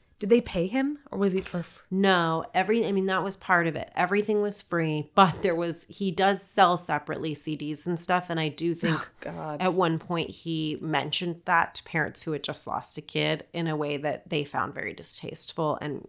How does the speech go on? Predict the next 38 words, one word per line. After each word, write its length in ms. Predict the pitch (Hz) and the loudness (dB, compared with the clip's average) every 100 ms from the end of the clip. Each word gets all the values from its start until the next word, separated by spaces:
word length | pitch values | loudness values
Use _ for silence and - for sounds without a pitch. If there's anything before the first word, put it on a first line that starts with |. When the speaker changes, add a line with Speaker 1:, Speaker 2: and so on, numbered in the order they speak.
| - | -18
Speaker 2:
then 220 | - 165 151 | -2 -2 -2
he 240 | - 180 | -2 0
later 280 | 156 147 147 | 0 0 -4
was 200 | 139 143 | -6 -4
like, 240 | 135 - - | -6 -2 4
"I'm 200 | 160 147 | 4 4
sure 200 | - 160 | 2 2
I 80 | |
didn't 240 | 147 151 - | 2 -2 -4
mean 180 | 151 147 | -4 -4
it 120 | - | 2
that 200 | 135 - | 2 4
way," 180 | 127 104 | -2 -2
but 180 | 131 - | -4 -2
it 120 | 151 | -2
was, 180 | 165 - - - - - - - - - | -2 -4 -14 -16 -16 -20 -20 -16 -16 -2
it's 220 | - 247 | 4 4
hard 200 | - 320 | 4 2
to 60 | 311 | 2
get 120 | 277 | 2
on 200 | 233 214 | 2 2
board 280 | 143 156 131 | 2 0 0
with 140 | 139 160 | -4 -2
him 460 | 170 156 156 156 - _ - | 0 0 -2 -6 -12 _ -12
for 180 | - | -2
a 60 | 165 | 0
lot 240 | 147 139 | 2 0
of 100 | 147 | -2
reasons. 600 | 160 170 180 185 196 196 | -4 -2 0 0 0 -2
Speaker 1:
Mm-hmm. 140 | 208 185 | -2 2
Speaker 2:
Um, 440 | 180 143 - 160 147 _ _ _ _ | 2 2 -2 -6 -8 _ _ _ _
that 220 | 185 160 | 4 4
being 240 | - 170 160 | 4 -2 -2
one 160 | 151 151 | -2 -2
of 60 | |
them. 360 | 160 165 165 160 _ - | -2 0 -2 -4 _ 2
But, 320 | 165 147 - 180 | 4 4 -2 -2
uh, 420 | 175 160 156 | 2 2 0